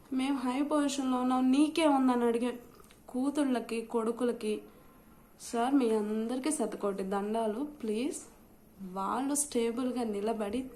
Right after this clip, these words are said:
తిని, తినక, కూడబెట్టి, వాళ్ళకి వీలైనంతలో మిమ్మల్ని స్టాండర్డ్గా నిలబెడితే ఇవాళ మీరు ఒక పొజిషన్లో ఉన్నారు.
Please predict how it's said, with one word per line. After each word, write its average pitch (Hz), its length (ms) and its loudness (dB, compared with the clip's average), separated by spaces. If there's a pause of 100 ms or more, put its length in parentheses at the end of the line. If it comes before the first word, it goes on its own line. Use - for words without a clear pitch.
తిని, 208 460 -2 (200)
తినక, 208 560 -6 (160)
కూడబెట్టి, 214 840 -4 (440)
వాళ్ళకి 247 540 0
వీలైనంతలో 233 1120 2
మిమ్మల్ని 214 500 2
స్టాండర్డ్గా 208 640 -2
నిలబెడితే 208 840 -2 (1300)
ఇవాళ 196 360 0
మీరు 339 320 4
ఒక 370 240 2
పొజిషన్లో 226 540 2
ఉన్నారు. 196 420 -2